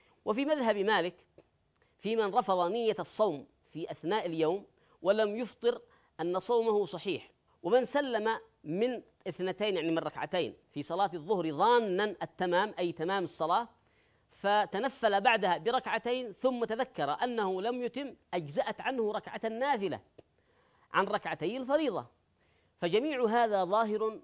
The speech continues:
في صحيح العبادة مع فقد النية فيها حقيقة. اثنين، في الزكاة الممتنع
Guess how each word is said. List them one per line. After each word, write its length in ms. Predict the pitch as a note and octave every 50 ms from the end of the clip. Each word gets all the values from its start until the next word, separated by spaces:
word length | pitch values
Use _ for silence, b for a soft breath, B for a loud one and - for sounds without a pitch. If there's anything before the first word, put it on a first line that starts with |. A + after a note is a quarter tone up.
| _
في 180 | _ - F#3 F3
صحيح 360 | - - D3+ D3+ G3 G#3+ F#3
العبادة 600 | F3 - D#3+ D3+ D#3 F#3 F#3+ E3 C3 A#2+ G#2 F#2 _ _ _ _ _ -
مع 240 | C#3 C#3+ C3+ D#3+ E3
فقد 320 | - A3 G#3 - D3 D3
النية 440 | D#3+ D3+ D3 D3+ F#3 G#3 G3+ F#3 F3+
فيها 520 | - D3 C#3 C#3 F#3+ G3+ G3 F#3 G3 G#3
حقيقة. 640 | G3+ - - F3+ - G3 E3 - C3+ - A#2 F2 D#2+ _ _ _ _ _ _ _ _ _ _ _ _ _ _ _ _ _ _ _ _ _ _ _ _ _ _ _ _ _ _ -
اثنين، 400 | F3+ - - G#3 A#3 A3 C#3 G#2+ - _ _ _ _ _ _ _ -
في 60 | F3
الزكاة 420 | D#3+ D3 F3 G3 - B3+ C#4 C4+ -
الممتنع 560 | A#3 A3 G3+ G3+ F#3+ F#3 F3 A3 A#3+ B3 A#3